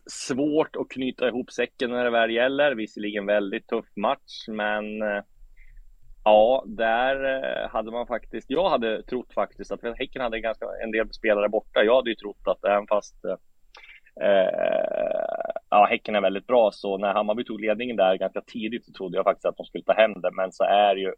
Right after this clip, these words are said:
sånt olyckligt självmål av stackars Nathaniel Adjei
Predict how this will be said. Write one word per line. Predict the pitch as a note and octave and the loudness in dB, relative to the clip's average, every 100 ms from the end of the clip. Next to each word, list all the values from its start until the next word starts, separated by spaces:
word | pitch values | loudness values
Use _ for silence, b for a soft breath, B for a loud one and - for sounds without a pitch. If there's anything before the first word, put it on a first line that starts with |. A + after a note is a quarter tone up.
| - | -10
sånt | - G2 - | -6 -6 -8
olyckligt | - A#2 A2 A2+ A#2 - G#2 | -10 -8 -6 -2 -2 -4 -8
självmål | - G2 F#2+ G2 F#2+ | 0 2 2 -2 -4
av | |
stackars | - F#2 - F2+ - - - | -4 -6 -2 -4 -4 -20 -20
Nathaniel | F2+ F#2 - F#2 F2+ F2+ F2+ | -6 -4 4 2 4 -4 -2
Adjei | G2 F#2 G2 F2 | -2 0 0 0